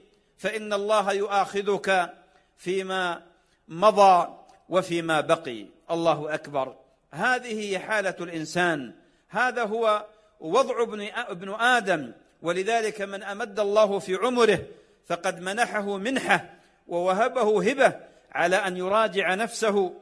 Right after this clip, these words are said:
وعلى أن يراجع ذاته. قال علي رضي الله عنه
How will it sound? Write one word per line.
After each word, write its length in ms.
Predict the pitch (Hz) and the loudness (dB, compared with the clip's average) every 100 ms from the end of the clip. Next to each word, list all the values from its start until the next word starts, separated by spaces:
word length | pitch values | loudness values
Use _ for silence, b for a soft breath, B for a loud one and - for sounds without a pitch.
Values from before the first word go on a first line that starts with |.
| b b _ | b b _
وعلى 340 | 175 165 185 | -4 0 2
أن 220 | 185 180 175 | 0 -2 -4
يراجع 520 | 180 185 165 165 151 | -2 0 0 -2 -2
ذاته. 400 | 160 165 135 113 - b b b _ | 2 0 0 -10 -20 b b b _
قال 240 | 190 220 | 0 2
علي 360 | 208 208 247 247 | 4 4 2 -2
رضي 420 | 233 226 208 220 | -4 -4 -2 0
الله 360 | 220 220 196 220 | 2 2 2 2
عنه 280 | 277 202 | 0 -2